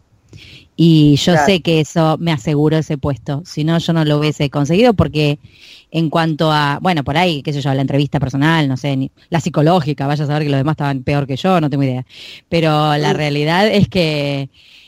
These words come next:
Speaker 1: es que uno a veces mini-, subestima otros trabajos y por ahí algo, algo te suman. Tenés que po-, sentarte y pensar, bueno, a ver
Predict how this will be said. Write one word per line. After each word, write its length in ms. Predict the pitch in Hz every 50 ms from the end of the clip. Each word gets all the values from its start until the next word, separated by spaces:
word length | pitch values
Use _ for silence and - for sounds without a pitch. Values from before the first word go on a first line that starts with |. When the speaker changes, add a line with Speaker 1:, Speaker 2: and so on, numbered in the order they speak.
| _ _ -
Speaker 1:
es 120 | 170 -
que 140 | - - 165
uno 180 | 165 175 190 202
a 60 | 190
veces 480 | 202 208 185 226 202 - - - _ _ -
mini-, 420 | 165 170 170 170 175 180 180 -
subestima 840 | - 180 170 170 156 - - 247 254 240 214 196 196 196 202 220 233 _ -
otros 300 | - 185 190 - 196 180
trabajos 920 | - 196 196 202 220 226 214 185 - - 202 208 220 262 294 - - - _ _ _ _ _ _ _ _ _ _ -
y 100 | - 175
por 240 | - - 254 294 339
ahí 160 | 339 302 262
algo, 460 | 262 262 277 262 247 233 220 208 196
algo 460 | 196 202 233 262 277 285 269 254 226
te 100 | 180 196
suman. 500 | - - 185 175 160 151 147 143 139 135
Tenés 260 | - - 160 160 202 -
que 160 | - 226 214
po-, 240 | 180 - - 165 170
sentarte 440 | - 190 175 175 226 233 262 262
y 40 | 269
pensar, 480 | 220 226 196 170 - 175 151 139 135 _ -
bueno, 240 | - 180 180 175 170
a 40 | 180
ver 360 | 208 240 254 269 311 294